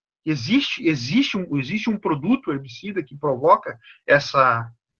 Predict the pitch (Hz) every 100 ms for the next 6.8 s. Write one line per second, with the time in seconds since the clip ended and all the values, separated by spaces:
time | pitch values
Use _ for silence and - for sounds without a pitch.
0 | _ _ _ - 135 139 - 131 120 117
1 | 180 160 117 - 196 294 170 139 139 147
2 | 147 127 170 165 147 160 151 117 - 196
3 | 190 143 147 202 202 151 139 143 127 139
4 | 208 269 _ - - _ _ - 165 185
5 | 214 247 240 220 214 170 185 220 202 196
6 | 202 202 220 208 220 226 240 240